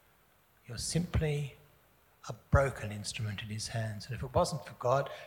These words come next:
you would do nothing. You're a channel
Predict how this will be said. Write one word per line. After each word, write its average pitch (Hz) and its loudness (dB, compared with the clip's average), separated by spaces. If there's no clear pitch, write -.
you 127 -12
would 113 -16
do 107 -14
nothing. 110 2
You're 127 -12
a - -12
channel 160 2